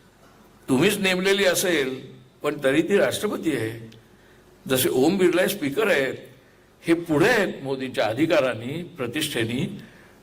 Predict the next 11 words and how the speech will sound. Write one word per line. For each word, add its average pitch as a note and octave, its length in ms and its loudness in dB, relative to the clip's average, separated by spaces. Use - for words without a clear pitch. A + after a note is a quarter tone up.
ओम D3+ 200 2
बिर्ला D3 280 2
असेल C#3 280 -4
किंवा D#3 200 -4
मु-, B2 400 -6
द्रौपदी C3 340 2
मुर्मू D#3+ 300 0
असतील, C#3 200 -4
या C#3+ 80 2
पुढे D3 240 0
आहेत. D3 280 2